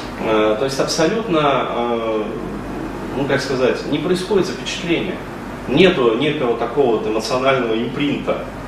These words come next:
для девушки. А, естественно, что у таких вот горе-пикаперов,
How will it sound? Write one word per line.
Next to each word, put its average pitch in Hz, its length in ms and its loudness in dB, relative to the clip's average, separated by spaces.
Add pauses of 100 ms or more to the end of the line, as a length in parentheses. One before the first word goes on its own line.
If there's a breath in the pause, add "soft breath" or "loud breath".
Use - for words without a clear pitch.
(100)
для 107 200 6
девушки. 101 520 0 (360 loud breath)
А, 117 280 8
естественно, 151 600 0
что 147 360 4
у 135 100 -4
таких 143 300 -2
вот 123 140 -4
горе-пикаперов, 143 800 2